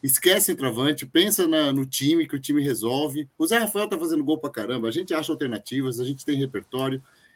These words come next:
E amanhã, vamos com calma, porque vai ser um jogo pra gente curtir, gostoso. Eu espero que seja assim. Se não for isso, eu vou ficar bravo. Mas vamos ter, vamos ter fé.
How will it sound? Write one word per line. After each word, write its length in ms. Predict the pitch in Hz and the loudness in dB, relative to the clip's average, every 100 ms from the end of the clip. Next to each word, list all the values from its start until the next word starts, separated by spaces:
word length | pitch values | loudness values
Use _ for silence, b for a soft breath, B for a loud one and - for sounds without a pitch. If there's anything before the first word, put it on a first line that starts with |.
| b - | b 4
E 120 | 160 | 6
amanhã, 600 | 180 175 151 165 180 185 _ _ _ _ _ _ _ - - _ _ - | 8 8 8 8 6 0 _ _ _ _ _ _ _ -20 -20 _ _ -2
vamos 320 | 143 185 190 | 2 4 2
com 160 | 165 | -2
calma, 680 | 139 151 156 175 180 190 185 _ _ _ _ _ _ _ - 113 | -2 4 4 4 2 -2 -4 _ _ _ _ _ _ _ -10 -6
porque 200 | 117 135 | 0 0
vai 120 | 139 | 2
ser 100 | 156 | 0
um 100 | 147 | 0
jogo 200 | 147 151 | 0 2
pra 120 | 156 | 2
gente 240 | 156 160 - | 2 0 -4
curtir, 420 | 190 175 - 139 | -4 -4 -4 -2
gostoso. 600 | 135 180 - 131 117 110 | 2 2 2 0 2 2
Eu 60 | |
espero 600 | 160 - - 165 190 196 | 0 0 6 8 8 6
que 100 | 196 | 0
seja 300 | - 170 165 | 2 4 4
assim. 340 | 175 - 110 92 | 2 -2 -4 -6
Se 220 | - 156 | -2 -2
não 140 | 202 180 | 0 0
for 240 | 160 156 | 4 4
isso, 300 | 143 170 175 | 4 2 0
eu 60 | 151 | 0
vou 140 | 160 | -2
ficar 180 | - 165 | -2 -4
bravo. 400 | 147 107 87 87 _ - | -2 -6 -8 -16 _ -10
Mas 380 | 123 143 131 - _ b b b | -6 -6 -8 -18 _ b b b
vamos 180 | 127 143 | -2 0
ter, 340 | 143 143 110 - b b b b | 2 2 2 -2 b b b b
vamos 180 | 160 185 | 0 4
ter 140 | 175 | 4
fé. 300 | - 120 | 4 -2